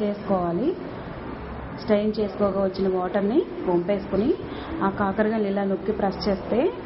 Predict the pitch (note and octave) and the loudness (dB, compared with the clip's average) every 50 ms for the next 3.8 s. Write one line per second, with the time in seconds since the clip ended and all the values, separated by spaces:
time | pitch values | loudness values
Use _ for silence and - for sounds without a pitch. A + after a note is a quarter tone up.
0 | - - - - - G3 - - A#3 A3 A3 G#3 G#3+ - A#3+ A3+ G3 F#3+ - D#3+ | -10 -10 -8 -4 -4 -4 2 4 4 4 4 2 0 2 4 2 2 2 0 0
1 | F#3+ F#3 F3+ A#3 C4 B3+ A3 G3+ A3+ A#3 A3 A3 G#3 G#3 G3 G3 F#3 F#3 - A#3+ | 0 2 2 2 2 2 2 2 2 2 2 2 0 0 0 0 -2 0 2 2
2 | A#3 A3+ A#3+ A#3+ A#3 G#3+ G#3 G3 - C4 A#3 G3+ G3 G3 G3+ A3 A3+ A3 A3+ G#3 | 2 4 2 2 0 0 -2 0 2 2 2 4 2 0 0 0 0 0 0 0
3 | G3+ - - G3+ F#3 F3+ - F3+ F3 F3 F3 F3 G3+ B3+ D#4 F#4+ | 0 2 2 2 2 2 0 0 0 2 0 0 2 2 2 2